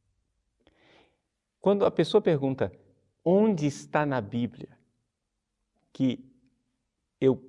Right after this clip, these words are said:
devo batizar o meu filho quando ele é pequeno?" De repente, se você aceita essa pergunta, você, sem querer,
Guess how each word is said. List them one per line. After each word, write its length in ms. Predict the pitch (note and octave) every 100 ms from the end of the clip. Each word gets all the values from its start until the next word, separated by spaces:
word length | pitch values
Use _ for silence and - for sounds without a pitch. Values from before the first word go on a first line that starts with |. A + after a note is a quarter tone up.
| - _
devo 340 | A2+ E3 D3
batizar 480 | A#2 A2+ A2+ G2+ A2+
o 40 | G#2+
meu 120 | G2+
filho 420 | - B2 G2 E2 - _ _ _
quando 220 | B2+ A#2
ele 100 | G#2+
é 40 | G#2+
pequeno?" 540 | G2+ - B2 F#2 F2 _ _ _ _ _ _ _ _ _ _ _ _ _ _
De 200 | - F3+
repente, 600 | A#3 A3+ D#3 D#3 D#3 D#3+ _
se 160 | - F3+
você 280 | F#3+ - G3+
aceita 480 | F3+ - B3 E4+
essa 180 | D4+ G#3
pergunta, 580 | G3 F3 D3 D3+ D#3 D#3+ _ _ _ _ _ _ _ _ _ _ _ _ _ _ _ _
você, 300 | D3 D3+ E3
sem 300 | D3 - G4
querer, 420 | - F#3 A#2 -